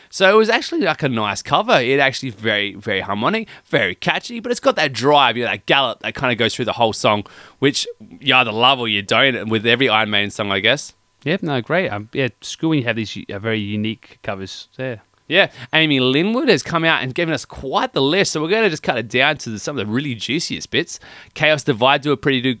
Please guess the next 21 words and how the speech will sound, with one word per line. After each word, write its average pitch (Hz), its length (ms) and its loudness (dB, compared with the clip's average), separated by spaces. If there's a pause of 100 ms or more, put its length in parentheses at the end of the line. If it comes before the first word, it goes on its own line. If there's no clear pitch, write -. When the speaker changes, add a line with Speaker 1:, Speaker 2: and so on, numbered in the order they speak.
Speaker 1:
good - 120 -10
cover 127 280 2
of 101 80 0
Africa. 196 500 -2 (180)
She - 140 -4
also 98 260 -2
likes 101 360 -2
the 101 180 -10
Epica 135 260 -6
cover 127 280 -2
of 98 500 -6
Fear 147 160 -4
Factory's 113 400 -2
Replica, 120 580 -2 (460)
but, 127 260 -4
uh, 127 520 4 (160)
agrees 143 440 2
with 175 100 6
our 139 240 6
Disturbed, 165 760 2
um, 104 520 2